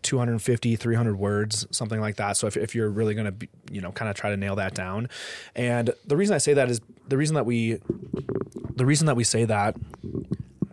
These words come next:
is because you don't wanna go on for a really long time during the ceremony.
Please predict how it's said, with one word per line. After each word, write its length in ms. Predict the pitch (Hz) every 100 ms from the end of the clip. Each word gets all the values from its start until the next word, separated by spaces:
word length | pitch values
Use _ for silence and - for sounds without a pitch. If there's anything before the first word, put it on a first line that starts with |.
| 120 - - -
is 260 | 120 113 107
because 500 | 123 127 117 104 - - - - - - _ _ _ _ _ - -
you 200 | 131 151
don't 240 | 185 185
wanna 340 | 120 123 131 127
go 240 | 120 113
on 240 | 113 110 117
for 160 | 120
a 60 | 104
really 180 | 110 110
long 160 | 110
time 220 | 107 107
during 140 | 110 107
the 100 | 98
ceremony. 880 | - 98 101 113 135 160 180 190